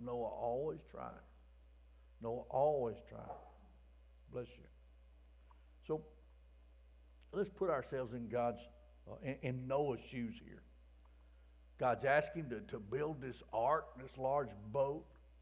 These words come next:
There's never been a flood, you know, and I, I have the same questions if I was,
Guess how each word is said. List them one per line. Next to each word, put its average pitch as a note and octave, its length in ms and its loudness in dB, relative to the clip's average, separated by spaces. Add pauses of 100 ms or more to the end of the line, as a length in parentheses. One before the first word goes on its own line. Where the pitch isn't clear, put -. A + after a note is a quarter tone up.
(560)
There's A2 160 -12
never D#3 200 0
been C3+ 200 -4
a - 220 -12
flood, C#3 480 2
you C#3+ 60 -8
know, D3+ 200 -4
and D3+ 80 0
I, F3+ 180 0 (260)
I G#3+ 160 6
have G#3+ 180 8
the D3+ 100 -6
same F3 240 2
questions C#3+ 480 -4
if B2+ 160 -4
I C#3+ 140 4
was, C3+ 160 0